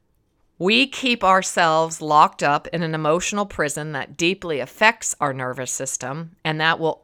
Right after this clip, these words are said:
ultimately, like it has in my body, affect your overall health and well-being. <sighs> So today's the day. I think that is quite a bit. We may have to come back to this subject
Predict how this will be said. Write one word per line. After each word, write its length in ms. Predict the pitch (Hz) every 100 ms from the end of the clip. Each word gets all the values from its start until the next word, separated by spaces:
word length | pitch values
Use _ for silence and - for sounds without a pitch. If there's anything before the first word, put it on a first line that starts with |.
| _
ultimately, 680 | 196 233 - - 170 147 143
like 300 | 139 170 -
it 100 | 185
has 320 | 180 175 175
in 100 | 175
my 220 | 180 175
body, 380 | 185 127 127 143
affect 480 | 151 - 156 - -
your 220 | 160 -
overall 420 | 160 151 151 139
health 280 | 143 143 123
and 140 | 139 135
well-being. 480 | 123 127 90 82 - _ _ _ _ _ _ _ _ _ - _ _ _ _ _ _ _ _ _ _ _ _ _ _
<sighs> 80 | - - - - - - _ _ _ _ _ _ _ -
So 160 | 196
today's 420 | 190 214 175 165
the 120 | - 185
day. 300 | 123 113 - _ _ -
I 160 | 214
think 260 | 202 208 -
that 280 | 170 143 104
is 200 | 165 -
quite 400 | - 185 170 151
a 60 |
bit. 240 | 147 85 - _ -
We 140 | 202
may 160 | 233 226
have 180 | 185 -
to 60 |
come 200 | 156 185
back 260 | 160 165 165
to 80 | 160
this 200 | 156 -
subject 560 | 165 143 143 - 110